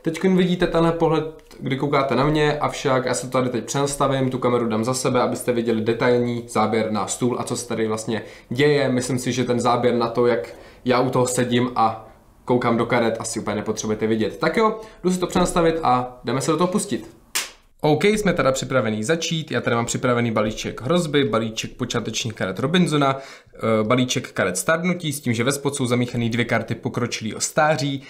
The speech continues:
Tady vidím, že se přibližují dvě pirátský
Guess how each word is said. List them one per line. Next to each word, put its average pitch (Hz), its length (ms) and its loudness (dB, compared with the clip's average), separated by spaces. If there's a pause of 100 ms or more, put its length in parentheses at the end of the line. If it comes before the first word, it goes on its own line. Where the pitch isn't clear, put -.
(260)
Tady 202 220 2
vidím, 160 380 0
že 127 120 -2
se 123 140 -2
přibližují 127 480 -2
dvě 113 140 -2
pirátský 101 580 -6